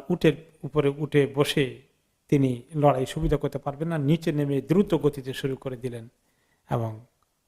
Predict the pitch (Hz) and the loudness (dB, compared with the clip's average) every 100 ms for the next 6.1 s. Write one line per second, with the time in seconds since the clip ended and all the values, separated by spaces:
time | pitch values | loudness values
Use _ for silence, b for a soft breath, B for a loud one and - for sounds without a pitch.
0 | _ _ _ _ 139 - - 113 110 _ | _ _ _ _ -6 -6 -6 -6 -8 _
1 | _ - 127 120 156 139 135 117 123 135 | _ -6 -6 0 2 4 2 -6 -10 -8
2 | 127 120 147 139 143 151 147 147 127 - | -8 -6 -4 -2 0 0 0 -2 -6 -10
3 | 123 107 101 _ _ _ _ - 127 123 | -14 -14 _ _ _ _ _ -10 -8 -4
4 | 143 165 - 160 147 147 143 131 156 151 | -2 -2 -2 -2 2 4 2 4 4 4
5 | 147 143 139 135 - 139 135 123 123 123 | 2 2 -4 -4 -2 0 0 -6 -8 -10
6 | 117 | -12